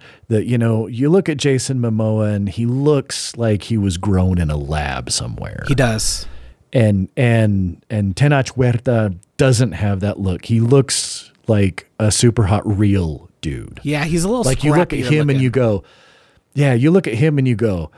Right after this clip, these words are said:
Speaker 1: "Wow, he's gorgeous," but also he looks like he's actually human.
Speaker 2: Yeah.
Speaker 1: Which is kinda, like, super cool.
Speaker 2: Yeah. I,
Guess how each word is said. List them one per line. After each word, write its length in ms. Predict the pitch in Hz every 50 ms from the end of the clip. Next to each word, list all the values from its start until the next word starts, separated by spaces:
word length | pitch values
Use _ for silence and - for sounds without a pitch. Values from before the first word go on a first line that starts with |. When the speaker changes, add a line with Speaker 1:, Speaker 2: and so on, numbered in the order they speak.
| _ _ _
Speaker 1:
"Wow, 300 | 127 135 131 113 95 80
he's 260 | - - 131 147 135
gorgeous," 420 | - - 147 151 131 101 98 82 -
but 240 | - _ - 113 104
also 640 | 110 117 131 131 - - 156 151 156 160 160 160 - _ _ _ _ _ _ _ _ _ _ _ _ _
he 180 | - - - 110
looks 340 | 95 92 117 131 - -
like 120 | 160 139 -
he's 180 | - 90 73
actually 420 | 78 82 98 101 - - 107 90 78
human. 640 | - - 87 90 131 170 185 - - - - - - - -
Speaker 2:
Yeah. 380 | - 120 120 123 123 117 113 -
Speaker 1:
Which 200 | 120 113 - -
is 320 | 120 113 101 95 - -
kinda, 300 | - - - - 151 190
like, 340 | 220 226 220 147 104 82 - -
super 380 | - - - 120 127 143 123 -
cool. 460 | - 110 143 156 - - - - - - - - - -
Speaker 2:
Yeah. 500 | - 113 117 117 110 107 104 113 113 120 - - - - - - - - - - - - -
I, 260 | 147 139 156 156 151